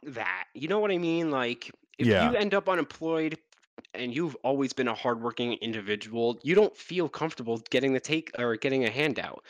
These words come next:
Speaker 1: Not that
Speaker 2: No.
Speaker 1: you don't deserve it, but you want to earn it.
Speaker 2: Well, yeah, most, most people don't want to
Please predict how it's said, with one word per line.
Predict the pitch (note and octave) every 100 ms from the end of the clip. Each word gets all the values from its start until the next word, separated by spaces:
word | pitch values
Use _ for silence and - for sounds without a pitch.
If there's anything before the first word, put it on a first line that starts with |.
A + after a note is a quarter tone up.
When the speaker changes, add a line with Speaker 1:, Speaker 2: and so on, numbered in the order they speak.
| -
Speaker 1:
Not | C3+ E3+ E3+
that |
Speaker 2:
No. | C3
Speaker 1:
you | B2
don't | E3 D#3+
deserve | G#2+ - G#3+ F#3
it, | F#2 A2 - _ -
but | A3 C3 A2 - _ _
you | C#3+ C3+
want | D3 D3 F#3 -
to | D#3+ -
earn | F3+ B2+
it. | B1 - _ _ _
Speaker 2:
Well, | C3 D3
yeah, | F3 C3+
most, | C3+ F#3 -
most | C#3+ E3+ F#3 -
people | F3 E3 D3 A#2+ - - G#2+
don't | B2+ B2+ A2
want | G#2 F#2+ G#2 G2 - -
to | G2